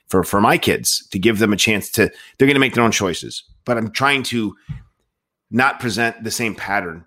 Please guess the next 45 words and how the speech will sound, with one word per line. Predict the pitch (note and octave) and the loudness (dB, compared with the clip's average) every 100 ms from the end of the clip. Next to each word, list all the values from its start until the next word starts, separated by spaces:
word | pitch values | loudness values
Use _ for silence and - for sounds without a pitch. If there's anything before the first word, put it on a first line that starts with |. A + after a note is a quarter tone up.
| _ | _
So | - A2 | -4 -2
it's | G2+ - - | -2 -4 -2
easier | C3+ A2 A#2 | 0 2 2
to | F#2+ | 2
make | F#2+ F2+ - - | -4 -8 -14 -12
the | |
choice | - G#2 G2 - | -8 -4 -4 -6
to | - G2 | -8 -2
not | G2+ A2 - | 0 -2 -4
be | F#2 D#2 E2 | -12 -10 -10
an | |
alcoholic, | D#2+ - D#2+ F2 C2+ - - | -12 -12 -6 -6 -6 -14 -14
I | F2 | -10
guess, | F#2 - | -8 -6
is, | G2 - E2 - F#2 G2+ - | -6 -8 -12 -18 -18 -14 -6
I'm | G2+ | -2
gonna, | G2+ G2 F2+ - | 0 -2 -4 -6
and | G2 D#2 - | -6 -8 -10
it's, | F#2 | -8
that | - G2 G#2 | -4 -2 0
might | G#2+ G2+ | 0 -2
piss | - G#2+ | -2 -2
a | G#2 | 0
lot | F#2+ | 0
of | F2 | 0
people | G2 F#2 | -2 2
off | F2+ F2 - - - - - | 2 2 -2 -18 -20 -20 -8
about, | E2+ F#2 - G#2 | 0 0 0 -6
you | |
know, | F2 D#2+ _ _ | -6 -8 _ _
what | - F#2+ | -6 -4
that | F2+ E2+ | -4 -4
means | F#2 F2 F2 | -4 -4 -2
or | |
doesn't | E2 G2+ F2+ | 0 0 -2
mean. | E2+ F2 | -4 -2
But | G2 | 0
what | G#2 | 2
I'm | F#2 | 0
saying | - C3+ A2 | 2 2 2
is, | G2+ - | 0 -2
by | F2+ G#2 | -2 -4
pattern | - A2 G#2 F2+ E2+ F2 | -2 -2 0 0 -4 -8
and | - F2+ | -6 -2
by, | F2 E2+ | -2 -2